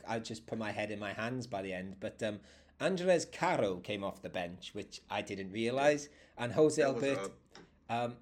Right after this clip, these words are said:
Speaker 1: Jose Alberto said he was rewarding him.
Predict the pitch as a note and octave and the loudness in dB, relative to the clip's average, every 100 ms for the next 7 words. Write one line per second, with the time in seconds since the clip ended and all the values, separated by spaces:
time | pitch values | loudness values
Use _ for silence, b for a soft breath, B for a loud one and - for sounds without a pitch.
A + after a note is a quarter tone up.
0 | - D#3 D3+ D3 C#3 C#3+ D3+ C3+ C3+ C3+ | 2 2 6 4 6 2 4 0 4 6
1 | C3+ C3 - C3+ B2+ B2+ B2 C3 B2+ C#3 | 4 2 -2 0 2 0 0 0 2 8
2 | F3 E3+ A2 A2 G2 F#2+ | 8 8 6 0 -4 -6